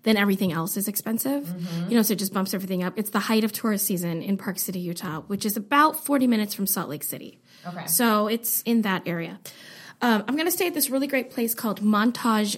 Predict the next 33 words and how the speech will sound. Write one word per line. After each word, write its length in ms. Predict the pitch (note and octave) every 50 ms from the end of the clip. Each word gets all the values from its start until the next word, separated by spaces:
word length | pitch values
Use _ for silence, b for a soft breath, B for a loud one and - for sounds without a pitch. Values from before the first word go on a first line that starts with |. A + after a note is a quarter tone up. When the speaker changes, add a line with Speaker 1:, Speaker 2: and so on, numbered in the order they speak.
| - - F#3
Speaker 1:
Deer 300 | - A3 G#3 G#3+ A3+ A#3
Valley 640 | G#3 G#3 F3+ E3+ D#3+ C#3+ C#3+ D3 F#3+ C4+ D#4+ D4 - _ - D#3+
Speaker 2:
Mm-hmm. 600 | C#3+ C#3+ D#3 C#3 C#3 C#3 D3+ F3 - - - G#3
Speaker 1:
Resort. 640 | G#3 G3 F#3+ - G3+ F#3+ F3 G3+ C#4+ D#4+ - - - - _ _ _
Maybe 300 | B3 A#3+ A#3 A3 A#3 A#3
I 80 | A3 A3
didn't 280 | G#3 G#3+ G#3+ A3 G3+
type 260 | - - A3 G3+ G#3
the 100 | - A3
word 200 | G#3 G#3+ G#3+ G#3
resort 340 | G3+ G#3 G3 G#3 G3 G3+ - -
after 220 | A3+ - - A#3+
that. 120 | B3+ C4
I'm 120 | B3+ A#3 G#3
pretty 180 | - G3 G3
sure 180 | G3+ - B3 G#3+
it 180 | G3+ G#3 G3+ -
is 100 | G3+ -
actually 480 | - F#3 F3+ - - - A3+ A3 G#3 G#3
in 140 | G3+ G#3+
the 60 | G#3+ G#3
title, 520 | - B3+ A#3+ A#3 B3 C4+ D4 D4+ D#4 D4+ B B B B B B
'cause 180 | - - B3 -
otherwise 500 | E4 C4+ A#3+ B3+ C4 C4+ C4+ C#4+ C4 A#3+
it's 100 | A#3 -
just 200 | - B3 A#3 -
a 60 | A3
valley. 600 | F#3 G3 G3 F3+ F#3+ A3+ A#3+ G#3 F#3 F3+ G#3 - - E3+
It's 280 | A3 A3 G3+ - - -
weird. 300 | G3 G3+ G#3 A3 A3+ B B B B B B B B B B B B B -
Montage 520 | - C#4+ C#4 C#4+ D#4 C#4+ - D4 C#4 C4+ C4+
Deer 240 | - B3 A#3 C4+ C#4
Valley. 380 | B3 A#3+ A3+ G#3+ G#3+ A3 A3